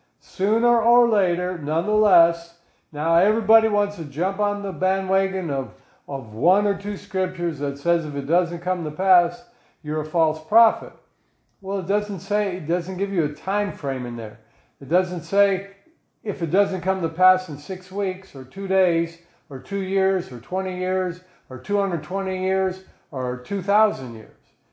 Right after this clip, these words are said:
It just says if it doesn't come to pass, then you are a false prophet. Well, you know, well, you might not be here. Many of these prophets,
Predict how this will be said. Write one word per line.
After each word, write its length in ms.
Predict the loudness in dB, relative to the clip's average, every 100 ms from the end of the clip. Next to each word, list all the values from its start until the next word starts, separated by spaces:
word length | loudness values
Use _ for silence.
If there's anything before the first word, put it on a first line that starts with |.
| _ -2
It 220 | 0 0
just 220 | -2 -2
says 240 | 0 0 0
if 80 |
it 120 | -4 0
doesn't 340 | 0 0 -6
come 220 | -6 -6
to 80 | -6
pass, 480 | -2 0 2 2 -4 -20 _ _ -4
then 380 | 4 6 6 2
you 120 | 0
are 220 | 2 0
a 40 |
false 360 | -4 -6 -8 -10
prophet. 500 | -10 -10 -10 -14 -20 _ _ _ _ -2
Well, 460 | 4 4 4 -6 -18 _ _ _
you 140 | -8 -4
know, 300 | -4 -6 -12 _
well, 260 | -18 -6 0
you 200 | 4 6
might 260 | 6 4 2
not 260 | -2 -2
be 220 | -2 -2
here. 160 | -4 -6
Many 520 | -8 -2 2 4 4
of 160 | 4 2
these 220 | -4 -8
prophets, 800 | -6 2 2 2 0 0 -4